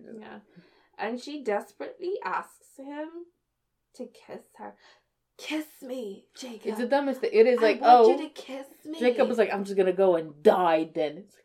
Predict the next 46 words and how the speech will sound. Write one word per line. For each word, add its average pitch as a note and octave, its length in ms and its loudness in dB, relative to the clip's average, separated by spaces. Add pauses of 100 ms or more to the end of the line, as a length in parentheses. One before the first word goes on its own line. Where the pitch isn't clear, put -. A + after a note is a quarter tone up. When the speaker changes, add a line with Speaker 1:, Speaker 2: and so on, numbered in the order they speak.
Speaker 2:
And F4+ 80 4
then E4+ 120 6
Speaker 1:
"Oh." - 40 2
Speaker 2:
Jacob C#4 300 0
literally G#3 320 0
walk-, F#3 300 -2 (120)
uh, F#3+ 60 -6
no, G#3 260 -4
Edward G#3 360 -6
literally F3 320 -8
walks C#3+ 200 -8
away D3 160 -8
and C#3+ 80 -12
be D3 80 -10
like, C3 180 -10 (260)
"Okay. E3 120 -14 (960)
Okay." G#3 260 -14 (640)
Speaker 1:
So F#3+ 60 -12
you, - 220 -14
you F#3 80 -20
fucking A3+ 260 -12
believe F#3+ 380 -6
that F#3 220 -4
idiot? F3 400 -10 (100)
It's - 100 -20
like, - 180 -20
"Yes, E3+ 240 -16
I A3 80 -14
did." F#3+ 280 -14
It's - 220 -20
like, F#3 80 -20 (140)
"Oh, F#3 120 -20
for F3 60 -20
fuck's G3 280 -20
sake." F#3 100 -20 (280)
Speaker 2:
And G#3+ 600 -8
realizes G3+ 720 -4
she G#3+ 120 -12
has F#3+ 140 -8
fallen G#3+ 400 -6
in F3+ 140 -8
love F#3+ 220 -6
with G3 180 -20
him. G3+ 300 -20 (220)
What? A3 220 -2 (560)
Speaker 1:
What? E4 300 0